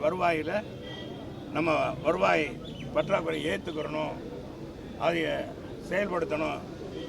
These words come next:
மக்களுடைய வரு-, வருவாய் மக்களுக்கு தான் பயன்படணும்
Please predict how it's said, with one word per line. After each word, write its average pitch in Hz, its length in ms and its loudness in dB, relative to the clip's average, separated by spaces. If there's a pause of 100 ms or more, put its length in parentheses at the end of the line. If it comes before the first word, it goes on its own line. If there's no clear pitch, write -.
(200)
மக்களுடைய 214 440 6 (120)
வரு-, 185 260 6
வருவாய் 170 440 4 (800)
மக்களுக்கு 214 380 4
தான் 202 240 2
பயன்படணும் 156 640 0